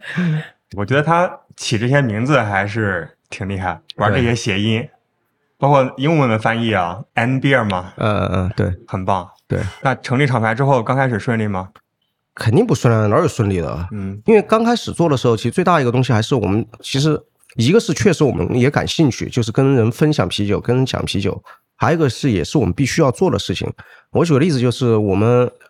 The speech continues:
Speaker 2: 刚开始做店嘛，那个时候还没做酒，在护国寺做了一家店，那个酒墙，包括当时那个大的那个冰柜，全是我自己设计、自己找人做的。
Speaker 1: 那谁让你是工程师呢？
Speaker 2: 做完以后，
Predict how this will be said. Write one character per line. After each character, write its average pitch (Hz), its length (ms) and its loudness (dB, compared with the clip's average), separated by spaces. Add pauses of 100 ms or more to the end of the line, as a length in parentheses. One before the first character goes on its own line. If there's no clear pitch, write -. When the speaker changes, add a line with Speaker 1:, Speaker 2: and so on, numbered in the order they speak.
(140)
Speaker 2:
刚 147 160 0
开 160 80 4
始 101 220 -2
做 127 180 0
店 156 180 2
嘛， 92 260 -4 (200)
那 123 160 2
个 123 60 0
时 123 100 -2
候 120 60 2
还 113 80 4
没 113 100 2
做 135 160 0
酒， - 260 -4 (760)
在 131 120 0
护 135 140 0
国 117 100 2
寺 123 140 -2
做 113 160 0
了 107 80 0
一 101 60 -2
家 98 100 -2
店， 95 240 -4 (640)
那 147 100 0
个 147 80 4
酒 104 180 2
墙， 104 300 0 (560)
包 143 140 2
括 120 520 0
当 127 140 0
时 123 100 0
那 123 100 4
个 113 80 2
大 - 260 -4
的 101 80 -2
那 104 100 0
个 104 80 0
冰 127 200 2
柜， 110 340 -2 (440)
全 113 180 0
是 147 140 0
我 107 200 2
自 - 160 -4
己 101 120 -2
设 120 180 -2
计、 104 140 -4
自 - 180 -8
己 104 120 -2
找 90 140 -2
人 87 100 -4
做 95 160 -2
的。 90 160 -6
Speaker 1:
那 - 100 -10
谁 - 160 -4
让 147 140 2
你 113 60 -2
是 117 100 -6
工 135 120 -4
程 135 140 2
师 143 200 -2
呢？ 120 220 0
Speaker 2:
做 202 140 4
完 175 140 4
以 120 80 -2
后， 139 260 2